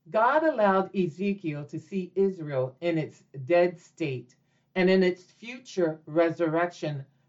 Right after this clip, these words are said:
and restoration stage as well. God sees your present, past, and future too. Cooperate with him as he breathes breath into your life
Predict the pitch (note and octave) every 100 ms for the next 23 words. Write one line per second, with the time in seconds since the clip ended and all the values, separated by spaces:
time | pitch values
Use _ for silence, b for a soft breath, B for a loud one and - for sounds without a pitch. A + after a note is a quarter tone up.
0 | _ - F#3 G#3+ A3 F#3+ G3+ G3+ - F#3
1 | E3+ F#3 B3+ C4+ - D3 B2+ - D3+ C#3+
2 | C3 B2+ - D3 B2 B2+ B2+ C3 G#2 G2+
3 | _ _ _ _ _ _ _ - A3+ C4+
4 | D#4 - - G#3+ F#3+ E3+ E3 E3 A#3 D#4
5 | - - D#3 C#3+ D3 F3 - _ _ _
6 | _ F#3 E3 E3 F#3 G3 _ _ _ -
7 | G#3+ G#3 - B3 B3 C4 G3+ C#4 D4+ -
8 | - _ _ _ - C4 B3 C#4 D#4 D4
9 | B3+ A#3+ A#3 - G3 G#3+ G#3+ F#3+ G#3 G3
10 | D#3+ D3+ F3+ F#3+ - A3+ F#3 D#3 F#3+ A3
11 | A3 G3 C3 A#2 D3 F#3+ A#3 - _ _
12 | _ G#3 G3+ - A#3 F#3 A3 C#4 A#3+ G#3
13 | F3